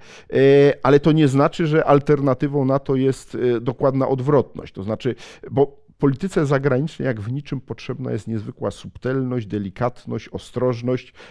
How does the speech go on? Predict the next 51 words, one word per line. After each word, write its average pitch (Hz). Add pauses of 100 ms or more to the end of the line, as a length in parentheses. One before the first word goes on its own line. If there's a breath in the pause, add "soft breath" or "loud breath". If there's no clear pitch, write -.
więc 120
nie 143
można 170
się 143
tu 135
miotać 127
od 113
ściany 120
do 110
ściany 143
i 160
mam 135
nadzieję, 127
że 127
Tusk - (200 soft breath)
też 139
będzie 123
to 120
rozumiał 117
i 131
już 120
nie 123
będzie 120
tak - (320 soft breath)
proniemiecki, 143
jak 117
był, 127
e, 120
za 113
czasów 120
swoich 113
pierwszych 110
rządów, 95
bo 131
on 185
był 226
proniemiecki. 92 (160 loud breath)
To 156
nie 254
jest, - (720 loud breath)
ja 156
nie 160
pr-, -
mówię 156
tego 131
teraz, 131
że 120
ja, 127
mnie 120
przekonuje 131
tu, 135